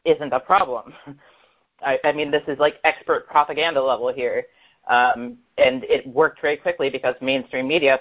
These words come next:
picked up the war against fake news and ran with a poorly cobbled together list, um, without,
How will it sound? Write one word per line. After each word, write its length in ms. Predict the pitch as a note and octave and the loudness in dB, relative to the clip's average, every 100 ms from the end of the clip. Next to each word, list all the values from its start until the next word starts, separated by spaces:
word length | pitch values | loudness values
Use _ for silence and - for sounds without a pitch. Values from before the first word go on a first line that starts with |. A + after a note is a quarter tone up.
| - | -2
picked 260 | - C3 - | -4 -4 -2
up 240 | - C3+ - | 0 0 0
the 100 | C3+ | -6
war 260 | A#2+ C3+ C3+ | -2 2 2
against 320 | B2+ C3 B2 _ | 0 -4 -8 _
fake 240 | - C3 - | -4 -4 -4
news 380 | E3+ D#3 C3 C3 | -2 0 -2 -4
and 200 | C#3+ B2 | -6 -2
ran 280 | C3 C#3 C#3 | 2 2 0
with 100 | C3 | -2
a 60 | B2 | -6
poorly 320 | - C#3+ C#3 | -2 0 2
cobbled 320 | C3+ C3+ B2+ - | 2 0 0 -6
together 300 | - C3+ B2+ | -4 0 0
list, 460 | B2 F3 D3+ C3 _ _ _ _ _ _ _ C#3+ | 2 2 2 0 _ _ _ _ _ _ _ 2
um, 420 | C#3 B2 B2 F#2 _ - | 4 2 -2 -16 _ -10
without, 440 | D3+ C#3+ C#3+ - | -6 2 2 2